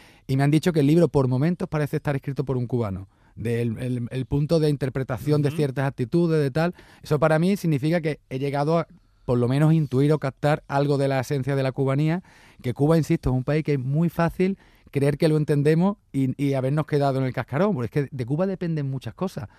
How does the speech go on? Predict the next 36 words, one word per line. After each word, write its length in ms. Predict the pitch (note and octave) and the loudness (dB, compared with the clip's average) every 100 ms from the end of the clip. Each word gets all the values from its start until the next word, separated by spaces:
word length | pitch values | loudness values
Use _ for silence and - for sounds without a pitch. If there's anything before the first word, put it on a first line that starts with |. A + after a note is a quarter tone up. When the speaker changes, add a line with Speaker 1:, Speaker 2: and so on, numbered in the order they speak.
| - | -20
Speaker 1:
O 40 | - | -12
sea, 120 | A#2 | -10
por 120 | A2+ | -8
ejemplo, 300 | A2 C#3+ C3+ | -4 -2 0
el 80 | A#2 | 0
bolivarianismo, 800 | A#2+ A#2+ A2+ A2 B2 F3 F3 G#3+ - | 0 0 0 0 2 2 2 -2 -8
Hugo 220 | A2 A2+ | -10 -6
Chávez 400 | D3 D3 C3+ C3 | -4 -2 -2 -4
y 80 | B2 | -6
todos 140 | B2+ | -4
los 80 | B2+ | -4
que 80 | B2 | -4
han 60 | |
venido 200 | A#2+ A#2+ | -2 -2
detrás, 300 | G#2+ B2 E3+ - _ - | -4 -6 -8 -10 _ -6
son 220 | B2+ C3+ | -4 -2
todo 180 | F3 E3 | -2 -2
inventos 460 | B2 E3+ E3 A#2 | -2 -2 -4 -4
de, 320 | A2+ G#2+ G#2 G#2+ | -4 -4 -6 -8
de 140 | G#2+ | -10
Fidel 260 | A2+ G#2 G2 | -6 -6 -6
Castro, 260 | E3 - | -6 -6
son 180 | - A2+ | -6 -2
todos 220 | C#3+ D3+ | 0 2
hijos 220 | D#3 C3 - | 2 0 -2
suyos. 320 | F3+ C3+ F2+ _ _ - | -4 -4 -12 _ _ -14
Cuando 260 | G2 G#2 | -8 -4
Cuba 220 | B2+ D#3 | 0 0
reventó 460 | E3+ E3 D3+ C#3 D#3+ | 2 0 -2 0 0
en 60 | D3 | 0
el 60 | |
año 180 | C#3 C#3 | -2 -2
noventa, 320 | C3 D#3 E3 | -2 -2 -4
cuando 160 | B2+ A2 | -4 -4
tú 120 | C#3 | -4
fuiste, 360 | D3 D3 - | -4 -4 -6